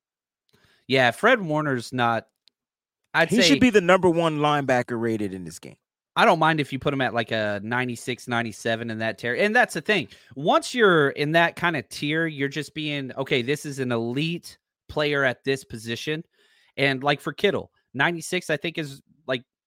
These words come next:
Speaker 1: whatever. If it was ninety-six, it was ninety-eight, I wouldn't really care. Um,
Speaker 2: Yeah,
Speaker 1: don't
Speaker 2: I
Speaker 1: really
Speaker 2: got
Speaker 1: care.
Speaker 2: you.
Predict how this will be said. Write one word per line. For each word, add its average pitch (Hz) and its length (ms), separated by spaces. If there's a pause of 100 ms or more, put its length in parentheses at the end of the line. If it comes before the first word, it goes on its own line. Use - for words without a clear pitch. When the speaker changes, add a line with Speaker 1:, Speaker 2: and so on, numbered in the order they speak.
(140)
Speaker 1:
whatever. 147 400
If 98 140
it - 20
was 135 160
ninety-six, 156 500
it 156 40
was 139 160
ninety-eight, 147 500
I 123 80
wouldn't 135 200
really 127 180
care. 92 320 (120)
Um, 101 520 (340)
Speaker 2:
Yeah, 85 140 (260)
Speaker 1:
don't 123 140
Speaker 2:
I 127 60
Speaker 1:
really 110 100
Speaker 2:
got 80 100
Speaker 1:
care. 78 140
Speaker 2:
you. 85 60